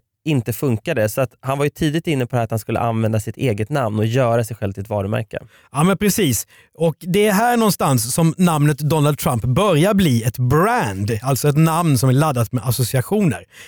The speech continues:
Speaker 2: Det är till problem för vissa och, eh, bra för andra. Men Donalds filosofi är ju mycket enkel. All publicitet är bra. Så när han ska hålla på med Trump Shuttle, så gör The, The Donald som han brukar.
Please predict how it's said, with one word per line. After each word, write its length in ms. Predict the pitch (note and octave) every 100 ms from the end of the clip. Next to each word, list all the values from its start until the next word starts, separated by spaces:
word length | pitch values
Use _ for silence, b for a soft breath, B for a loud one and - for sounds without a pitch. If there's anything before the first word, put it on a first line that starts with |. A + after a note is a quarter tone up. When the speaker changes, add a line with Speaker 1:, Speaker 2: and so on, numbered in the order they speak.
| B
Speaker 2:
Det 80 | C3
är 60 |
till 120 | C#3+ G3
problem 360 | G#3 A3+ F#3+
för 80 | F3+
vissa 420 | G#3 A#3 F3 G3 B B B -
och, 280 | F3 -
eh, 380 | F#3+ F#3+ F#3 G3+
bra 360 | F#3 G#3 G3 C3+
för 100 | D#3
andra. 380 | F3+ D3+ G2+ - _ B B -
Men 220 | E3+ D3+
Donalds 440 | G#3+ C4 B3 G3+
filosofi 600 | - F#3+ F3 F3+ F3 C#3+
är 40 | C#3+
ju 80 | C3+
mycket 240 | D3 C#3+
enkel. 520 | - A3+ F3+ - - - _ _ _ -
All 260 | A3+ A#3
publicitet 720 | - F#3 E3 D#3 F3+ D3+ G#2
är 60 | A#2+
bra. 400 | A2+ F#3 F3+ - - _ _ _ _ B B B -
Så 140 | G#3
när 100 | G3+
han 120 | G3
ska 120 | F3
hålla 140 | G3+ G3+
på 140 | G#3+
med 220 | F3+ D#3
Trump 300 | - G#3 G3
Shuttle, 480 | - B3+ C4 - G#2 - _ -
så 220 | - F#3
gör 200 | G3+ F3+
The, 280 | D#3 D#3+ D3+
The 80 | E3
Donald 340 | E3+ C3+ B2+
som 120 | D3+
han 120 | C3+ C#3
brukar. 420 | F#3+ D3+ G#3